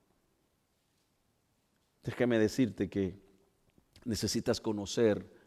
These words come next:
verdaderamente lo que el evangelio significa.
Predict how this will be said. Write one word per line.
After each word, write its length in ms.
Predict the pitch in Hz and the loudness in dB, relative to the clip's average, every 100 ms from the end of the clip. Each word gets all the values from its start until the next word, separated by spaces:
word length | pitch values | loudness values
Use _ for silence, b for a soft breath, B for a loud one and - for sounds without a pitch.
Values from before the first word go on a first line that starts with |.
| _ | _
verdaderamente 880 | 92 107 101 104 127 117 123 117 104 | -2 0 2 4 6 4 2 -2 -4
lo 160 | 98 92 | -6 -2
que 100 | 98 | 0
el 80 | |
evangelio 520 | 92 95 95 120 110 98 | 0 -2 -4 -2 -2 -4
significa. 640 | 92 98 - 87 - - | -8 -12 -12 -12 -14 -20